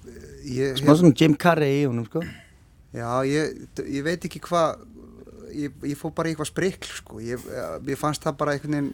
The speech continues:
Speaker 1: Jónatan kalla eftir svolítið svona, svona háum innri rytma og, og hérna,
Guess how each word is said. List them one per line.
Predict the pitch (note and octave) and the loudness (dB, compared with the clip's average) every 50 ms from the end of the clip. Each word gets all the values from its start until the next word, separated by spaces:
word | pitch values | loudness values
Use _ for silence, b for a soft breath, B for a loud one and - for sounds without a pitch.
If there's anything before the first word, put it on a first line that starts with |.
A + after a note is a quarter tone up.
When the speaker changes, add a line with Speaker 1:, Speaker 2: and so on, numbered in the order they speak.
| - - | -6 -4
Speaker 1:
Jónatan | C#3+ D3 D#3 D#3+ D3+ - - D3 C#3+ | -2 0 0 -2 -2 -4 -4 -4 -2
kalla | - D#3+ D#3 - - D3+ D3+ | 0 -2 -2 0 0 -2 -2
eftir | D#3 - - - D#3 | -2 -4 -4 -6 -4
svolítið | - D#3 D3+ C#3+ D3+ C#3+ | -4 -4 -6 -6 -6 -4
svona, | D#3+ D#3 D#3 D3 C#3+ C3 b b b b b b b b - - | -2 0 2 2 0 0 b b b b b b b b -18 -12
svona | A#2 B2+ C3 A#2+ | -8 -6 -4 -2
háum | A#2+ C#3+ D#3 D#3+ E3 E3 D#3 | 0 0 2 2 2 2 2
innri | D3+ D#3+ E3 E3 D#3+ D3+ | 2 2 0 0 0 0
rytma | D3+ E3 E3 - F3 D3 A#2+ A2 | -2 -4 -4 -2 -2 -2 0 -2
og, | G#2+ G#2+ - - | -4 -6 -8 -8
og | - C3 B2 F#2+ - - | -6 -6 -6 -6 -8 -10
hérna, | C3+ C#3 C3+ B2+ B2+ B2+ B2+ B2 A#2+ A#2 | -8 -6 -6 -4 -4 -4 -4 -4 -6 -6